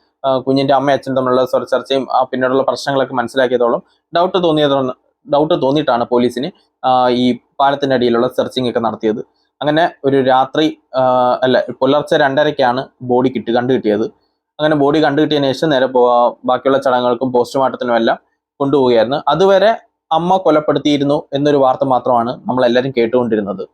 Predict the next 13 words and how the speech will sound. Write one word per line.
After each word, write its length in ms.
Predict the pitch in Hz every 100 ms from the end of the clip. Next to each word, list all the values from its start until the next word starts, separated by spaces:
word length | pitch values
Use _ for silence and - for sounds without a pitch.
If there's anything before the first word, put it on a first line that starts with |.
| _ _ _ 147
എന്നാൽ, 300 | 180 160 - - -
ആ, 180 | 139 135
പോസ്റ്റ്മോർട്ടം 760 | 135 170 175 220 214 214 208 - _ -
റിപ്പോർട്ട്, 480 | 143 156 139 120 113 - _ -
ആ, 60 | 131
വൈകുന്നത്, 680 | 127 135 156 160 147 151 160 _ 135
ആ, 180 | 135
എല്ലാവരിലും 500 | 123 135 151 143 147
ഒരു 80 | 135
ആശങ്ക 400 | 127 120 139 139
ഉണ്ടാക്കി. 460 | 123 113 107 131 -
ഒരു 160 | 131 135
കാ-, 280 | 139 131